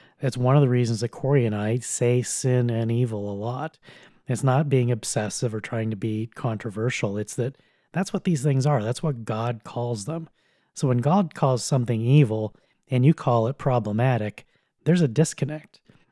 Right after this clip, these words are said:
And if you claim to be Christian and you won't say things the way God said them,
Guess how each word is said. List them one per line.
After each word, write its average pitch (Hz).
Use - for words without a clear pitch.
And 135
if -
you 139
claim 175
to 147
be 123
Christian -
and 120
you 123
won't 131
say 135
things 120
the 110
way 107
God 110
said 139
them, 104